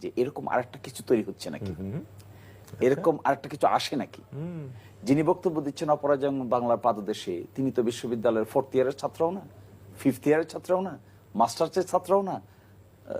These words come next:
Speaker 1: উনি তো এমফিলের ছাত্রও না।
Speaker 2: আচ্ছা।
Speaker 1: তাহলে প্রশ্ন আমি দেখেছি,
Speaker 2: হুম।
Speaker 1: আমার খুব ক্লোজ দুজন রিলেটিভ পড়ে, তাদের প্রথম প্রশ্ন, "উনি কেন এখানে বক্তব্য দিচ্ছেন?" He is no longer university student।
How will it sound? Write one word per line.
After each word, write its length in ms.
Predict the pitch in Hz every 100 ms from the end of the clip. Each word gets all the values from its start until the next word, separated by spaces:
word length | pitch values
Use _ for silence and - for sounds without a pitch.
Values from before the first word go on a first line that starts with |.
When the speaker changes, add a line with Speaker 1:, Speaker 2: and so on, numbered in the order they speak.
| -
Speaker 1:
উনি 240 | 147 160
তো 360 | 151 160 151 - -
এমফিলের 360 | 185 196 240
ছাত্রও 360 | 226 180 - 127
না। 100 | 98 156
Speaker 2:
আচ্ছা। 400 | 165 - 170 107 - - -
Speaker 1:
তাহলে 200 | - 151 147 - - - - - -
প্রশ্ন 320 | 180 - 139
আমি 180 | 104 110
দেখেছি, 380 | 113 104 - - -
Speaker 2:
হুম। 100 | 107
Speaker 1:
আমার 240 | 101 110 98 - - - -
খুব 160 | 151 -
ক্লোজ 260 | 131 135
দুজন 260 | 110 107 104
রিলেটিভ 320 | 95 104 113 -
পড়ে, 220 | 104 127 - - -
তাদের 220 | 156 170 180
প্রথম 280 | 143 143 131
প্রশ্ন, 340 | 107 - 87 80
"উনি 160 | 190
কেন 180 | 190 135
এখানে 220 | 104 92
বক্তব্য 360 | 82 - - -
দিচ্ছেন?" 300 | - - - - - - - - - - - - - - 165
He 140 | 160
is 100 | 127
no 160 | 135 123
longer 300 | 107 95 80
university 560 | 101 95 87 - -
student। 540 | - - - - -